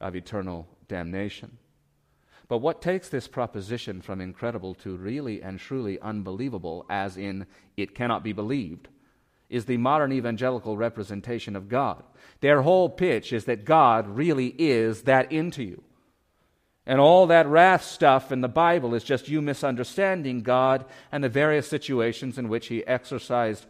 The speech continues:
wrath. So in other words, you just don't get him. You're not understanding him. He didn't mean it that way.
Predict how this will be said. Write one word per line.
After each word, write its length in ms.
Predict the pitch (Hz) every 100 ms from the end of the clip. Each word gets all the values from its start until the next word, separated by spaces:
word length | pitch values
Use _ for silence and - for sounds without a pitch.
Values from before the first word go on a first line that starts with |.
| _ _ _
wrath. 480 | 127 156 147 82 -
So 120 | 131
in 80 | 123
other 160 | 151
words, 280 | 139 143 131
you 60 | 120
just 180 | 160 -
don't 180 | 143
get 180 | 117 127
him. 260 | 131 143 135 _ _ _ _ _ _ _ _
You're 100 | -
not 140 | 131 107
understanding 720 | 101 95 - 147 143 139 135
him. 240 | 127 131 123
He 80 |
didn't 320 | 98 92 98 117
mean 180 | 147
it 160 | 151 147
that 220 | 151 143
way. 380 | 147 143 143 131